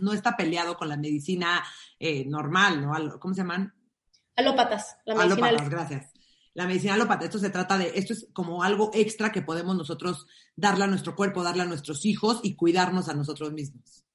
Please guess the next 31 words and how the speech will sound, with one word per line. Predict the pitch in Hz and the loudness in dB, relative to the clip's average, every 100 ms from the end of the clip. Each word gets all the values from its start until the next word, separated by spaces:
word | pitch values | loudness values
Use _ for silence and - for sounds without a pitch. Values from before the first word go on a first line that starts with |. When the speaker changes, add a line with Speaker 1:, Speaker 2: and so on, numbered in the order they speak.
| _ _ _ | _ _ _
Speaker 2:
Claro, | 233 240 220 | 2 2 2
y | 262 294 | 4 4
esto | 302 | 4
es | 330 | 2
un | 320 | 2
poquito | 285 277 302 | 2 2 4
cuando | 226 214 214 | 4 4 4
realmente | 247 254 269 269 294 | 4 4 2 4 4
alguien | 254 247 247 254 254 | 4 4 2 2 -4
conoce | - 214 220 226 240 - 277 294 294 | 0 2 4 4 2 0 2 2 2
qué | 247 247 240 | 2 4 2
es | 233 - - | 0 -10 -2
la | 220 226 | 2 4
aromaterapia | 196 190 196 220 | 2 0 0 2
y | 214 | 2
los | 170 | 0
aceites | 196 208 214 | -6 -6 -6
esenciales, | 202 180 190 190 208 349 - - - _ | -8 -8 -4 0 0 -2 -8 -20 -20 _
se | - 233 | 2 4
da | 247 269 | 4 4
cuenta | 233 226 240 | 2 4 2
de | 226 | 2
que | 233 | 2
no | 247 269 | 2 2
solamente | 285 320 247 240 | 4 2 2 0
se | 226 220 | 0 0
utilizan | 208 214 220 | 0 -2 -2
para | 220 196 - | -2 -2 -2
curar. | 202 170 - | -2 -2 -6
Mucha | 226 285 381 | -4 -2 0
gente | 320 247 254 330 | 0 0 4 2